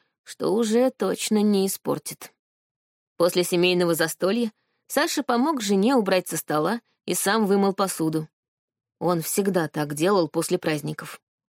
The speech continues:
Насте это в нём понравилось ещё в юности, а с годами она любила его за заботу всё больше и больше. Немного уставшие, но счастливые, супруги улеглись спать.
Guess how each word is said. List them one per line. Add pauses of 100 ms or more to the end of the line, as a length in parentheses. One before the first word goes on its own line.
(600)
Насте
это
в
нём
понравилось
ещё
в
юности, (640)
а
с
годами (480)
она
любила
его
за
заботу (120)
всё
больше
и
больше. (1000)
Немного
уставшие,
но
счастливые, (400)
супруги
улеглись
спать.